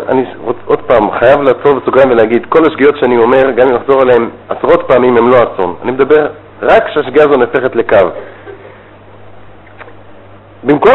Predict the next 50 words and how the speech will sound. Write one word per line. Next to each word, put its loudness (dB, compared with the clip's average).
להגיד 4
לילדה, 4
"תשמעי, 0
אם 4
את 2
לא 2
תגיד 0
את -4
התפקיד, -2
את, -6
את -8
תשכחי -4
את -2
זה, 6
תעמדי 0
לפני 0
כל 2
הכיתה, 2
לא 6
תדעי 2
מה 6
להגיד, 4
תגמגמי, 4
תסמיקי, 2
יהיה 6
לך 2
בושות", 0
אני 2
אומר 4
לה 4
להפך, -2
"תשמעי, -6
אם -6
תחזרי -8
על -4
זה -4
עוד -4
פעם, -2
תעשי -8
את -8
זה -8
עוד 0
יותר 0
יפה, -6
וכולם 0
יתפעלו, 2
ויהיה 6
עוד 4
יותר 0
מוצלח." -8